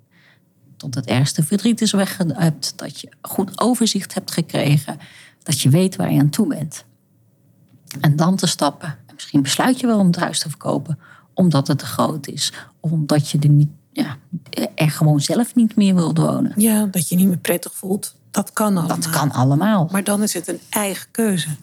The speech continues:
Speaker 1: Juist.
Speaker 2: Zonder dat die ingegeven wordt door een tegenvallende werkelijkheid.
Speaker 1: Precies, precies.
Speaker 2: Ja.
Speaker 1: En dus aan de ene kant,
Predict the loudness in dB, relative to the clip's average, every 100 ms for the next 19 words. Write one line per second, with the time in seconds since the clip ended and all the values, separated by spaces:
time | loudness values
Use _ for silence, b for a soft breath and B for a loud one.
0 | -18 _ _ 0 0 -2 -4 0 2 2
1 | 2 -2 -2 0 2 2 -2 -2 -2 -2
2 | -6 -4 -4 -4 -4 0 2 2 0 0
3 | -2 -2 -4 -2 0 0 0 -2 -4 -8
4 | -6 -6 -8 -12 _ _ -14 -14 -16 -18
5 | -18 _ -12 -10 -4 0 2 0 -6 B
6 | B B B B B 2 4 4 2 2
7 | 4 4 2 0 -2